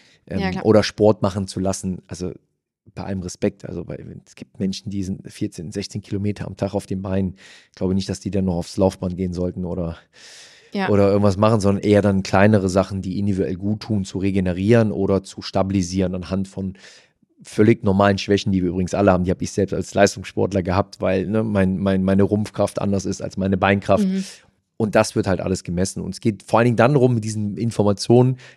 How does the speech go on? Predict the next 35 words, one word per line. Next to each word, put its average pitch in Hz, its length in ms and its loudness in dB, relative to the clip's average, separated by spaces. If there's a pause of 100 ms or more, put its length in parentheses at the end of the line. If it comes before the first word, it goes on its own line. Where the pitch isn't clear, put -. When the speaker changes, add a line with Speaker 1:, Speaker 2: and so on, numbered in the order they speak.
Speaker 1:
die 117 100 0
auch 98 120 -2
richtig 104 360 0
einzuordnen 113 720 4
und 104 220 -4
daraus 101 360 2
auch - 220 -4 (720)
verständliche 110 640 -2
und 104 140 -4
gute 101 300 2
Handlungsempfehlungen 92 800 -2
zu - 120 -20
Speaker 2:
Mhm. 214 60 -4
Speaker 1:
kreieren, 110 440 2 (280)
die 107 220 -4
auch 104 180 -4
umsetzbar 107 600 -2
sind 85 260 -8 (140)
im 117 380 4
Alltag, 92 500 -2
im 113 180 0
Leben, 92 300 0
in 98 160 -4
der 87 80 0
Routine 90 500 -8
und 101 260 -6
nicht 117 360 -2
die 101 80 -8
Menschen 104 300 -6
zu - 120 -6
überhäufen, 104 460 2
was 101 160 -4
ja 90 100 -2
heutzutage 95 560 2
passiert, 107 480 2